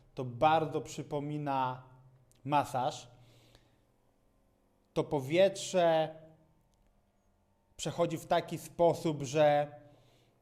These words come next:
moja łydka czuję, jakby była właśnie w różnych punktach ugniatana. Na początku, jak te rękawy się pompują, to jest kompresja na samej łydce, a właś-, na całej łydce. Później to powietrze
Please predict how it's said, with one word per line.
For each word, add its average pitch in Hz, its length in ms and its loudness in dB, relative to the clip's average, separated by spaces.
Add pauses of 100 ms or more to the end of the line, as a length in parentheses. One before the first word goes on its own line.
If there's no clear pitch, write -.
(160)
moja 151 260 2
łydka 160 720 0 (380)
czuję, 175 320 0
jakby 156 300 0
była 151 260 2
właśnie 143 320 -4
w 127 100 -8
różnych 160 440 -4
punktach - 580 -6
ugniatana. 151 1000 -2 (560)
Na 151 120 0
początku, 170 500 -4
jak 151 140 0
te 165 120 -4
rękawy 156 520 -2
się - 160 -8
pompują, 147 600 -4
to 143 80 -6
jest 123 140 -6
kompresja 147 540 -4
na 131 120 -4
samej 135 420 -4
łydce, 135 680 -4
a 147 80 -2
właś-, 147 200 -4
na 156 200 -4
całej 143 300 0
łydce. 135 540 -2 (920)
Później 170 340 0
to 160 100 -2
powietrze 143 920 -2